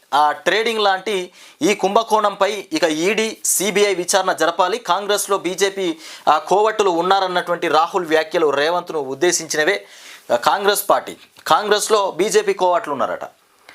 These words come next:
ఇది ముఖ్యంగా అది రాహుల్ గాంధీ చెప్పిండు. రాహుల్ గాంధీ ఎందుకు చెప్పిండంటే మన ముఖ్యమంత్రి రేవంత్ రెడ్డి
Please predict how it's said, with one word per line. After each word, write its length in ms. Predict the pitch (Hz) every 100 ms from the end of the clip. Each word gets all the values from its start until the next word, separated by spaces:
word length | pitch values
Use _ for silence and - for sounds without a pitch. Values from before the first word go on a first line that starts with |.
| - - 175
ఇది 140 | 226
ముఖ్యంగా 680 | 208 208 233 226 202 190 - _
అది 240 | - 180 190
రాహుల్ 340 | 165 190 226
గాంధీ 200 | 196 160
చెప్పిండు. 400 | 117 104 90 76 -
రాహుల్ 340 | 147 202 220
గాంధీ 220 | 208 202
ఎందుకు 260 | 196 196 190
చెప్పిండంటే 600 | 185 175 165 165 185 175 - - _
మన 140 | 156 180
ముఖ్యమంత్రి 520 | 175 175 202 196 165
రేవంత్ 380 | 165 190 190 175
రెడ్డి 360 | 175 220 175